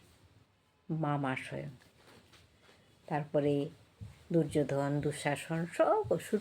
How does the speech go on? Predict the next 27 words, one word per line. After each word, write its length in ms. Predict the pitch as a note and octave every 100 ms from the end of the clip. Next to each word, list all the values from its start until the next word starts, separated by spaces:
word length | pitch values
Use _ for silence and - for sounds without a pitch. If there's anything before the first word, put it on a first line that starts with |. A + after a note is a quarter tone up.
| -
প্রকৃতির 560 | D3+ - E3 E3 F3+ D#3
মানুষরা, 600 | C#3+ E3+ E3+ - E3 - - - - -
জরাসন্ধ, 920 | D#3+ F#3 F3+ - E3 D#3+ D3+ D3+ E3 - - - -
সব 360 | - F#4 F#4
পরিবারের 560 | B3 A3+ B3 B3+ C4 D4+
মধ্যেই 400 | A3+ F3 F3 A3
থাকলো। 380 | G#3+ C3+ - D#3 C#3+ - - - - -
আর 100 | F3+
সেই 240 | C3 - D3+
পরিবারের 680 | D3+ D3+ D#3+ F#3 F#3 G3+
মধ্যেই 400 | G3 F3 D#3+ A#3+
লড়াই 320 | D4 D3+ C#3+ D3+
করে 320 | F#3+ D4 B4 - - - - - - -
অসুরদের 520 | D3+ - D3+ E3 E4 - - -
হত্যা 280 | - - C3+
করালো। 420 | C#3 C#3 D3+ D3+ - - _ _ _ _
আর 200 | D#3 D#3
এখন 300 | D3+ - F3 E3+
কলিযুগে 680 | - D3 D#3+ B3 C4+ C4+ C#4+
অসুররা 540 | B3 A#3 B3+ A#3+ A#3+ A3+
আছে 200 | - A3+
কোথায়? 340 | G#3+ - - - - - - - - - - -
প্রত্যেক 680 | D3+ - - - E3+ E3 -
মানুষের 600 | B2+ C3+ D#3+ E3 D3+ -
ভেতরে 340 | - - B2
আছে 240 | - - -
অসুর। 400 | - - -